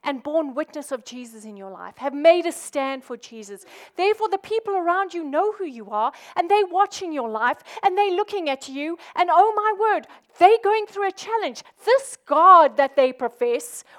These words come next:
where is he now? Might be the questions going through their minds. And in that moment, you are going to have to stand. You are going to have to believe. You are going to have to press through and say,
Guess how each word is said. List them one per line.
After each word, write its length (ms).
where 580
is 140
he 200
now? 640
Might 360
be 80
the 120
questions 680
going 340
through 220
their 160
minds. 460
And 160
in 240
that 240
moment, 380
you 220
are 120
going 300
to 160
have 240
to 100
stand. 720
You 200
are 60
going 260
to 100
have 240
to 100
believe. 640
You 140
are 120
going 220
to 160
have 240
to 100
press 400
through 400
and 160
say, 240